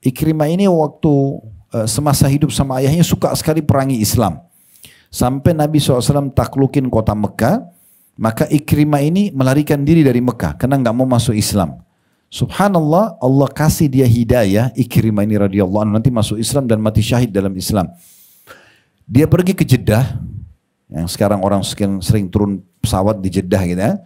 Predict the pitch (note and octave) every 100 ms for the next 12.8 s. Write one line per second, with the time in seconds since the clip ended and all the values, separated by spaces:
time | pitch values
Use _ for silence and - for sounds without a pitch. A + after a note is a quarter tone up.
0 | _ _ - D#2+ G2 G2+ A2 A2 A#2 B2
1 | A#2+ C3+ F3 D3 A2 G#2+ A#2+ - A#2+ A2
2 | C3 C3 G2+ G2 A#2 A2 G#2 C3 B2 F#2+
3 | F#2+ F#2 F#2 D#2 E2 C3 D3+ E3 C#3+ B2+
4 | C#3+ F3 - _ G2 C#3 E3 F3+ D#3+ C3+
5 | B2 A2+ A2+ C3+ D#3+ D3+ B2+ C3 C3 C3
6 | C#3 B2 B2+ C#3 B2 G#2 - A#2 G2+ F#2+
7 | C3+ C3 B2 C3 A2+ A2 G#2 - E2+ C2+
8 | - _ - - - - A#2 - A3+ G3
9 | F#3 D3 C3+ G2+ E2 D#2+ G2+ E3+ F#3+ A2
10 | A#2+ B2 B2 B2+ A#2 A2+ G2+ G2+ A2+ G2+
11 | G2+ A2 A2+ A2+ G2 F#2+ C#3 - _ G2+
12 | G#2 G2+ F2+ - F#2 F2 B2+